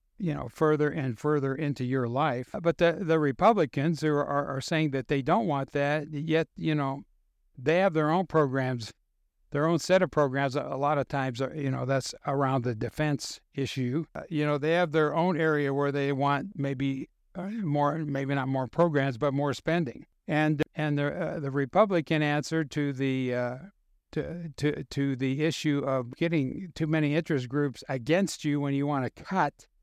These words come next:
spending was to just cut taxes, which is quite popular with just about everybody, without cutting the spending.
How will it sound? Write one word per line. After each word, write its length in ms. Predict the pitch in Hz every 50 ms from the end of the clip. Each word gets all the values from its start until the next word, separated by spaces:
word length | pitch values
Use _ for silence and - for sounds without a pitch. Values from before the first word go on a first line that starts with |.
| _ _ _ _ _ _ _ _ -
spending 680 | - - - 156 143 143 127 127 139 151 160 165 -
was 280 | 170 156 165 170 156 -
to 120 | - 170
just 400 | 143 139 180 160 - - - - _ _ _ _ _ _ _ -
cut 180 | - 190 -
taxes, 800 | - - 165 185 202 214 - - 139 120 120 160 160 - - - - _ _ _ _ _ _ _ _ _ _ _ _ _ _ _ _
which 220 | - 147 151 - 156
is 280 | 151 139 120 113 - _ _ _ _ - - _ _ _ _ _ _
quite 240 | - 120 170 214 -
popular 640 | - 127 123 113 - - 131 127 135 165 202 214 180
with 280 | 143 139 139 - - _ _ _ _ _ _ _ _ _ _ _ _ _ -
just 220 | - 117 - -
about 280 | 120 104 117 113 113 117
everybody, 720 | 117 113 107 123 120 110 117 123 120 131 151 165 165 - _ _ _ _ _ _ _ _ _ _
without 360 | - 160 180 202 202 208 - -
cutting 340 | - 185 214 220 214 190
the 100 | 170 165
spending. 580 | - - - 185 196 220 202 143 104 - 98 -